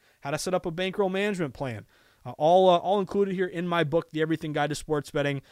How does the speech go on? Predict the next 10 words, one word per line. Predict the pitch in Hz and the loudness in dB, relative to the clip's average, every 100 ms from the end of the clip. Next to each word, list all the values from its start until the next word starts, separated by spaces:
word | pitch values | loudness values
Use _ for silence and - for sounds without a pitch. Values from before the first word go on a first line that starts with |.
| _ | _
So | - 156 | -4 -2
support | - 147 220 254 | -2 6 8 8
hashtag | 226 240 233 233 233 202 | 10 8 8 6 6 6
team | 226 220 | 2 6
data. | 196 202 127 - _ _ _ - | 8 10 8 0 _ _ _ 0
Hashtag | 180 - 220 190 | 2 6 6 6
data | 160 196 190 | 6 4 6
is | 165 156 | 2 6
real. | 175 131 - _ _ _ _ | 6 6 2 _ _ _ _
Um, | 127 131 127 135 | -6 -2 -2 -4